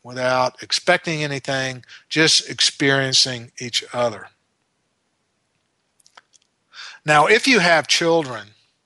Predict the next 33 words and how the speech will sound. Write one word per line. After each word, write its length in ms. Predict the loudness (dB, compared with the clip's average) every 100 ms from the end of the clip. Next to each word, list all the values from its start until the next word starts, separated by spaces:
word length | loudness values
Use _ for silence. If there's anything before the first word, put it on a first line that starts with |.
| _ _ -10
oh 260 | -6 -6
my. 380 | -6 -8 -8 -12 -16 _ _ _ _ _ _ _ -14 -14 -18 -20 -6
You 80 |
know, 140 | -2 0
children 560 | 2 6 6 6 4
can 160 | 2 -2
either 240 | 0 -2
bond 400 | 2 6 6 4
you 100 | -2
closer 440 | -2 2 4 2 0
together 500 | -4 2 6 6 4
or 220 | 0 -4
they 180 | -4 -4
will 360 | 0 4 4
drive 380 | 4 0 0 0
you 140 | -4 -8
apart. 520 | -6 -4 -4 -8 -16 _ _ _ _ _ _ _ _ _ -20 -18 -16 -18 -20 -20 _ _ _ _ _ _ _
Men 420 | 2 4 4 2
tend 320 | 0 2 2
to 60 | 2
be 120 | -2
threatened 520 | -2 2 4 2 -2
when 160 | -4 -2
their 220 | 0 -2
wives 580 | -2 4 6 8 6 2
have 180 | -2 -2
something 440 | -2 -2 -4 -10
that 160 | -12 -4
distracts 600 | 0 2 4 2 2 -4
them 220 | -8 -12
from 240 | -14 -14
the 80 | -14
man, 360 | -8 -6 -6